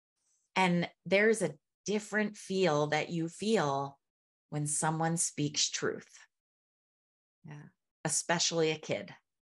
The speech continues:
Speaker 2: Yeah. And kids are so curious. They're so naturally curious. And yeah, a lot of us grew up in a time when it was just, we were shut down as children.
Speaker 1: Oh,
Speaker 2: So
Speaker 1: yeah.
Speaker 2: I think it's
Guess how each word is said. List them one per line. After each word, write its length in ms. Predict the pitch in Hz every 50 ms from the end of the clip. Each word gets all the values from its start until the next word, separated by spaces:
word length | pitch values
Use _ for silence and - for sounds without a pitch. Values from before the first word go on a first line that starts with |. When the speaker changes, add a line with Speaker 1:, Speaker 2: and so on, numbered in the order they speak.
| _ _ _ _ _ _ _ _ _ _ _ _ _ -
Speaker 2:
Yeah. 160 | - 160 147 -
And 140 | 165 156 -
kids 220 | - 190 185 190
are 80 | 190 185
so 160 | - 165 147
curious. 420 | - - 139 139 151 - 143 -
They're 120 | - 143 131
so 180 | - 147 139
naturally 480 | 131 120 120 135 - - 139 127 123 131
curious. 500 | - - 143 127 117 120 123 135 - -
And 220 | 135 127 131 139 - _ - - - - - _ _ -
yeah, 360 | 156 151 151 147 131 123 156
a 40 | 156
lot 160 | 156 151 156
of 80 | 160 160
us 140 | 151 -
grew 160 | - - 147 147
up 160 | 147 147 151
in 400 | 143 147 143 143 143 143 135 - - _ _ _ _ _ _ _ _ _ -
a 220 | 156 147 139 131 156 -
time 680 | - - - 180 170 170 156 139 143 147 151 160 170 160
when 180 | 147 151 147 147
it 80 | -
was 200 | 147 151 139 -
just, 520 | - - 143 135 135 - - - - - - _ _ _ -
we 200 | 151 143 143 131
were 120 | 131 127
shut 240 | - - - 120 -
down 460 | - 123 113 147 156 - - 151 151 - _ -
as 360 | - - 135 143 - - - -
children. 480 | - - - - - - - 156 226 202
Speaker 1:
Oh, 60 | - -
Speaker 2:
So 60 | 285
Speaker 1:
yeah. 120 | - 165
Speaker 2:
I 40 | 135 - _ - - - - - _ _
think 160 | - 147 - 143
it's 300 | 127 127 - - -